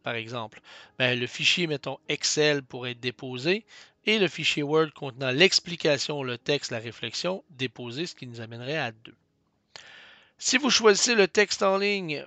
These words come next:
vous n'avez qu'une seule possibilité supplémentaire, c'est-à-dire de limiter le nombre de caractères.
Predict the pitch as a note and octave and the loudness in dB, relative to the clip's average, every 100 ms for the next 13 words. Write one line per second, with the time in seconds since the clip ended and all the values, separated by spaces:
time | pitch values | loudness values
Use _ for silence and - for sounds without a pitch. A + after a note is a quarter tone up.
0 | E3+ C3+ C#3 C#3+ D3 D#3+ D3+ E3+ D#3+ D3+ | -12 -6 -2 0 0 -2 -2 -2 0 -2
1 | - D3+ C#3 D#3 - D3+ C#3+ C3+ C3+ F3+ | -2 -6 -4 -2 -2 -4 -2 0 4 4
2 | F#3+ E3 D3 C3 D3+ C#3 C3 C#3 F3 F3 | 4 0 -2 0 0 0 -2 0 -2 -2
3 | D#3+ - F3+ - C#3+ C3 C3+ C#3 B2+ - | -4 2 0 0 -6 -4 -4 -6 -6 -4
4 | B2+ A#2+ B2 F3 G3+ G3+ | -2 -2 2 4 6 4